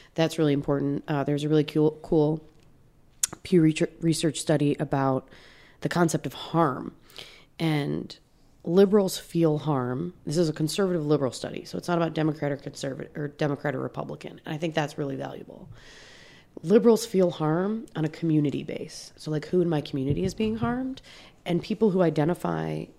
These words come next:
as conservative feel harm if it's in their family,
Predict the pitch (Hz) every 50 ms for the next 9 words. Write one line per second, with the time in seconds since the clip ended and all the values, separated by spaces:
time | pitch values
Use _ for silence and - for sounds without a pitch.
0 | - - 156 - - 156 143 - - - 160 151 160 185 202 226 240 262 285 -
1 | - - _ _ _ - - - - _ _ _ - - - - - 190 196 190
2 | 190 - - 185 180 175 170 170 165 165 165 160 160 - - - - - - -
3 | - _ _ _ _ _ _ _ - - 170 - 170 151 - - 160 165 160 156
4 | 151 151 151 - - _ _ _ _ _ _ _ - - - - - - 156 151
5 | 156 175 202 226 247 269 277 330